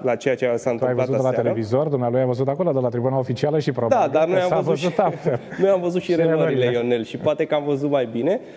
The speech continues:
Speaker 1: Uh, nu cred că din cauza arbitrajului a pierdut Botoșaniul aseară. Este o stabilitate și Marius Croitor a dovedit că, raportându-ne la ceea ce înseamnă licență pro, nu este neapărat necesar să ai, uh, carte ca să poți să știi meserie.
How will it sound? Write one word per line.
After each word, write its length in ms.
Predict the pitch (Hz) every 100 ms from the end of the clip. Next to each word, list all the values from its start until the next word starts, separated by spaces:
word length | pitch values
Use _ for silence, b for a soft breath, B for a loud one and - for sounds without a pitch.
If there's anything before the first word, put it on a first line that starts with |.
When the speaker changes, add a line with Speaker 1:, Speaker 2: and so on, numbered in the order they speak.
| B -
Speaker 1:
Uh, 160 | 165
nu 140 | 185 226
cred 220 | 233 214
că 160 | 208 190
din 160 | 175
cauza 500 | 170 180 180 160 160
arbitrajului 720 | 151 139 135 165 160 147 151 143
a 80 | 135
pierdut 260 | 127 139
Botoșaniul 560 | 139 135 127 127 120 117
aseară. 340 | 110 104 - B B -
Este 320 | 151 190 214
o 40 |
stabilitate 680 | 190 175 147 135 123 120 151
și 140 | 147 139
Marius 280 | 143 143
Croitor 400 | - 135 127 143
a 60 | 139
dovedit 460 | 131 123 127 135 -
că, 180 | 135 127 123 107
raportându-ne 640 | 123 117 117 131 147 135
la 120 | 123
ceea 200 | 120 135
ce 100 | 131
înseamnă 300 | 127 139 131
licență 360 | 123 123 123 123
pro, 220 | - 123
nu 120 | 143
este 180 | 185 185
neapărat 420 | 156 143 135 139
necesar 420 | 135 123 120 135 123
să 160 | -
ai, 320 | 127 127 123
uh, 100 | 117 -
carte 400 | 143 131 123 117
ca 180 | 113 117
să 140 | 117
poți 220 | 110 131
să 80 | 135
știi 260 | 120 - 120
meserie. 580 | 117 - 107 107 170